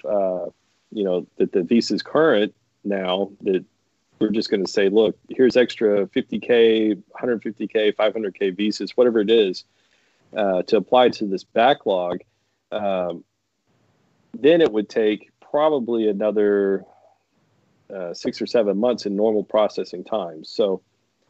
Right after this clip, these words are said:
you know, there's a lot of moving pieces, a lot of factors involved. You know, are we still gonna have the requirement of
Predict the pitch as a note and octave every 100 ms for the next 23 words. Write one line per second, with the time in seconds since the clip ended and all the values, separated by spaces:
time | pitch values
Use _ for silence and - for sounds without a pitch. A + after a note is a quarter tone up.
0 | - A2+ G#2 G2 - A2 A2 A2+ C#3 C#3
1 | B2 B2+ B2 G#2 - B2+ - A2+ A#2+ G2+
2 | - G#2 G#2+ A#2+ G#2 G#2+ G2+ G#2 G#2 -
3 | - F#2+ F#2+ G2 G#2 - A2 G#2 G2 F#2
4 | - A2+ G#2+ F#2+ F#2 - A2 G2 G2 F#2